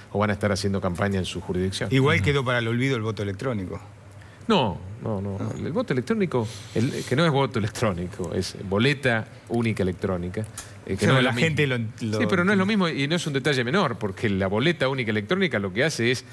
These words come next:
Speaker 1: sumar control. Es la boleta y además un dispositivo electrónico. Tenés un doble control. El voto electrónico es otra cosa. Eh, eso lo pide la gente. Eso va a venir, si no viene de la nación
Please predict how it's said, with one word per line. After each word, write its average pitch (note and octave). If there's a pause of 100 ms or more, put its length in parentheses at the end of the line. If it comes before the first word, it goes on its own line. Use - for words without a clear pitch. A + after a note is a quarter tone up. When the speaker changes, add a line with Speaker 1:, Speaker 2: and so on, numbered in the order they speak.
(200)
Speaker 1:
sumar B2+ (160)
control. G#2 (140)
Es G2+
la G#2+
boleta G#3+
y C3
además A2
un B2
dispositivo G#2
electrónico. G2+
Tenés A2
un A2
doble C#3
control. G#2+ (320)
El A2+
voto D3+
electrónico C#3+
es G#2+
otra G#2+
cosa. - (540)
Eh, G2 (280)
eso D3+ (340)
lo A2+
pide C3
la F2+
gente. D2
Eso C3+
va B2
a A#2
venir, D#3+ (160)
si -
no A3+
viene F3
de B2
la A#2+
nación G#2+